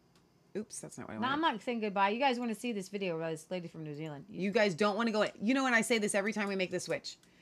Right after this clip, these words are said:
Speaker 1: Steven Crowder has his mug club. All these people have these locals and Patreons.
Speaker 2: You know we can't talk about that on Facebook. So come over here. I have
Speaker 1: All
Speaker 2: breaking
Speaker 1: we're
Speaker 2: news for you.
Speaker 1: asking you
Speaker 2: I
Speaker 1: to
Speaker 2: have
Speaker 1: do
Speaker 2: shocking news
Speaker 1: is
Speaker 2: that you've
Speaker 1: click
Speaker 2: never
Speaker 1: a
Speaker 2: heard
Speaker 1: link.
Speaker 2: anywhere.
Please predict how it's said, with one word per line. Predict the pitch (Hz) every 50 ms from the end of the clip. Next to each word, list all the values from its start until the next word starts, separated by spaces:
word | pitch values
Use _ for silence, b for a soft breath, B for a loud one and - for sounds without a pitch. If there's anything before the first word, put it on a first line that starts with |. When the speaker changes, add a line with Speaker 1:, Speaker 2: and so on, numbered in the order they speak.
| b b b b b b b _
Speaker 1:
Steven | - - - 233 254 240 277 247
Crowder | - 226 175 160 156 147 147 143 139 135 - _ _
has | - - 185 180 -
his | 190 175 139
mug | 156 160 160 160 160 143 -
club. | 143 120 101 - - _ b b b b b
All | - 165 190
these | 214 262 262 -
people | - 247 233 214 214
have | 185 175 165 156 151 139 135
these | 143 143 135 135 123 -
locals | - 160 190 220 226 - 226 208 202 196 196 190 -
and | - 151 143 139
Patreons. | - 202 226 214 - - 208 202 -
Speaker 2:
You | 359 370 359
know | 359 349 359 381 349
we | 359 359 -
can't | - 349 339 320 247
talk | - 277 285 285 294 285
about | 285 247 220 247 233 233 208 -
that | 240 226 226 220 - - _ _ _ _ _ _ _ -
on | 240 233 226 226 226 220
Facebook. | 202 - - 247 240 226 - - 214 185 -
So | - 226 -
come | - - 277 302 320
over | 311 320 339 370 359 339
here. | 240 247 269 269 247
I | 269 269
have | 262 311 294 247
Speaker 1:
All | 254
Speaker 2:
breaking | 269 294 320 269 - 277 -
Speaker 1:
we're | 311
Speaker 2:
news | 339 381 370 233 254
for | 262 277
you. | 247 226 254
Speaker 1:
asking | 254 254
you | 247 247 254
Speaker 2:
I | 247 285
Speaker 1:
to | 302
Speaker 2:
have | 285 262 226
Speaker 1:
do | 240 247 240 240
Speaker 2:
shocking | 226 220 339 - 359 - 392 370
news | 330 302
Speaker 1:
is | 294 220
Speaker 2:
that | 214 262 226
you've | 240 262 220 226
Speaker 1:
click | 240 262 269
Speaker 2:
never | 294 285
Speaker 1:
a | 240
Speaker 2:
heard | 330 302 311 294
Speaker 1:
link. | 294 294 233 156 -
Speaker 2:
anywhere. | 285 311 339 359 339 277 247 233 202 190 196 202